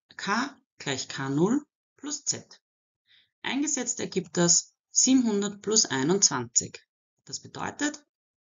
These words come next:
Tom hat nach einem Jahr ein Endkapital von siebenhunderteinundzwanzig Euro. Oder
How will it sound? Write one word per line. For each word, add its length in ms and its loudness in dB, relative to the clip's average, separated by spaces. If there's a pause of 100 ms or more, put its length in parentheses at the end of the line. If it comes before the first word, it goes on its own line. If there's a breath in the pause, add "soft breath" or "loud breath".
(100)
Tom 360 -4
hat 140 -8
nach 140 -8
einem 340 2
Jahr 420 2
ein 140 -2
Endkapital 720 0
von 180 -2
siebenhunderteinundzwanzig 1300 2
Euro. 420 -10 (640)
Oder 520 -4